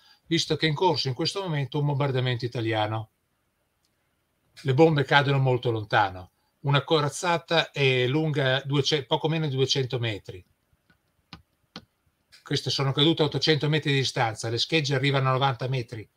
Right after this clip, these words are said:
al, nelle più, eh, nella massima e rara delle ipotesi. Quindi chiaramente sono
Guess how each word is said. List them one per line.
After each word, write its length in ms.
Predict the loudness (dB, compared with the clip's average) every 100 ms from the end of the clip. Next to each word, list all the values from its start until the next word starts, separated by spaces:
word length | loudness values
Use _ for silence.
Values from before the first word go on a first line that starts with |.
| _ _ _
al, 160 | -2 0
nelle 280 | 2 0 0
più, 340 | 0 0 -2 _ _ _ _ _ _ _ _ _ _ _ -6
eh, 480 | -2 2 2 2 2
nella 180 | 2 2
massima 600 | 4 4 4 0 0 -2
e 140 | -2 0
rara 280 | 2 2
delle 220 | 0 -2 -2
ipotesi. 580 | -2 -6 -6 -12 -14 -18 _ _ _ 0
Quindi 320 | 2 4 2
chiaramente 640 | 0 0 0 -2 -2 -2
sono 500 | -2 0 0 0 -4